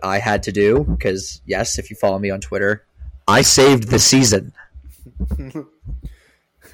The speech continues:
Speaker 2: C V S isn't just for hockey.
Speaker 1: C V S is not just for hockey.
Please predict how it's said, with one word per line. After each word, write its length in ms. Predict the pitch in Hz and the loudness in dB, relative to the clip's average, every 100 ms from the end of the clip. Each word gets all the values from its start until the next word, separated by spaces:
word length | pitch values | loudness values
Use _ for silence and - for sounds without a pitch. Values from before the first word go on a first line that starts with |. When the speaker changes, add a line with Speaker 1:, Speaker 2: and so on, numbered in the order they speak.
| _ _ _ _ _ _ _ _ _ | _ _ _ _ _ _ _ _ _
Speaker 2:
C 260 | - 151 151 | -14 -10 -8
V 180 | 139 | -4
S 380 | 127 117 101 - _ | -2 -4 -6 -18 _
isn't 380 | 127 120 117 - | -12 -12 -14 -12
just 320 | 123 113 - | -10 -10 -12
for 180 | 107 104 104 | -14 -12 -12
hockey. 260 | 107 - - - _ - - _ - - | -14 -20 -20 -20 _ -18 -18 _ -14 -8
Speaker 1:
C 200 | - 147 | -2 2
V 140 | 185 | 4
S 140 | 160 143 | 4 2
is 100 | 113 | 2
not 180 | 117 | 2
just 160 | 110 104 | 0 -2
for 120 | 104 | -2
hockey. 420 | 104 95 98 98 | -2 -4 -6 -8